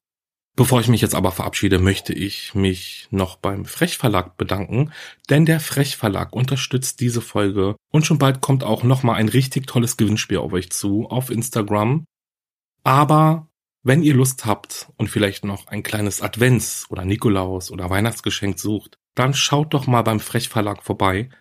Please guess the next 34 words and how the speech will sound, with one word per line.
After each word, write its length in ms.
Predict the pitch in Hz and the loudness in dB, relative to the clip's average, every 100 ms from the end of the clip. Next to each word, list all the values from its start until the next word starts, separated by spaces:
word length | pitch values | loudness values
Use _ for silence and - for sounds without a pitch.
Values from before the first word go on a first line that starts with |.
| - | -4
Dort 200 | 135 131 | 0 0
findet 280 | - 139 131 | 2 0 2
ihr 140 | 113 | 2
wirklich 380 | 113 - 110 107 | 2 0 -2 0
richtig 400 | 107 127 - 104 | -2 -2 -4 -6
schöne 400 | - 117 113 104 | -2 2 2 2
und 160 | 90 92 | -2 -4
kreative 500 | 107 101 - 101 98 | -2 -2 -2 -6 -4
Geschenke 680 | 98 - 101 95 95 101 - - | -6 -2 -2 0 0 -2 -6 -2
und 180 | 131 135 | 0 2
darunter 540 | 135 117 101 95 95 | 2 2 2 2 0
dann 260 | 95 92 101 | 0 -2 -2
zum 180 | - 98 | -2 -2
Beispiel 380 | 92 - 98 | -2 -2 -6
auch 300 | - 95 92 | -4 -4 -6
die 380 | - - 117 131 | -8 -6 -4 -2
Escape 580 | 139 131 - - 156 170 | -2 -4 -4 0 0 0
Adventskalender, 920 | 135 127 127 - 117 104 104 107 127 131 _ _ _ - | -4 -2 -2 -2 0 0 2 2 0 -4 _ _ _ 0
wo 400 | 101 92 90 - _ _ - | 2 2 0 -6 _ _ -6
an 120 | 98 | -4
jedem 340 | 92 107 160 180 | 0 2 2 2
Tag 480 | - 120 - _ - - | 0 0 -2 _ -20 -8
bis 140 | 104 | -6
zum 120 | - 104 | -4 -6
vierundzwanzigsten 720 | 107 92 - 101 101 - 104 | -8 -10 -10 -8 -8 -10 -10
Dezember 680 | 92 - 131 123 101 143 156 - | -8 0 2 4 2 0 -8 -8
ein 160 | 101 98 | -6 -4
spannendes 600 | - - 110 135 135 127 | -4 0 2 2 0 -4
und 140 | 104 | -6
kniffliges 580 | - 120 - 113 107 - | -4 -4 -2 -2 -2 0
Rätsel 360 | 110 127 - - | 2 2 -2 -6
auf 180 | 90 | -10
euch 200 | - - | -12 -10
wartet. 560 | 101 101 - 123 135 | -10 -10 -6 -6 -6